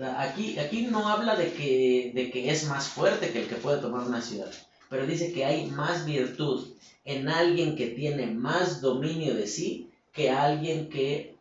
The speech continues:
hace a la bruta y a los empujones y a los golpes todo lo que no puede hacer en paz y en tranquilidad. Después dice también Proverbios catorce veintinueve,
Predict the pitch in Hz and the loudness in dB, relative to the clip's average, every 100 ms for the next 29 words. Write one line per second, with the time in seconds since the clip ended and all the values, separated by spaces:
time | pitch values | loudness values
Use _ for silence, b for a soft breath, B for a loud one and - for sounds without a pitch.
0 | - 120 120 - 151 113 107 98 101 101 | -6 -2 -2 -2 0 2 0 -2 -2 0
1 | 101 131 165 165 127 117 110 101 90 95 | 2 4 4 4 4 4 2 0 -2 -2
2 | 95 98 101 101 101 131 139 156 135 - | -4 -4 -8 -10 -6 -2 0 0 -2 -4
3 | 104 104 101 98 98 101 135 156 - 254 | -6 -6 -6 -8 -8 -4 2 2 2 -2
4 | 254 - B B B _ - 147 156 175 | -6 -12 B B B _ 0 2 4 4
5 | 151 127 120 113 127 131 135 123 117 131 | 4 2 0 -2 -2 0 2 2 2 0
6 | - - 113 101 110 113 120 120 101 98 | -2 -2 -6 -6 -6 -6 -4 -6 -6 -6
7 | 95 - 92 92 107 110 - - B B | -10 -14 -14 -8 -6 -6 -8 -16 B B
8 | B 120 120 143 147 151 151 120 127 135 | B -6 -4 0 0 2 0 -2 -2 -2
9 | 131 127 135 143 139 113 - 110 131 143 | 0 2 4 2 2 -2 -2 -4 -2 -2
10 | 147 117 107 101 104 120 127 165 - | 0 -2 -2 -4 -4 0 0 0 -4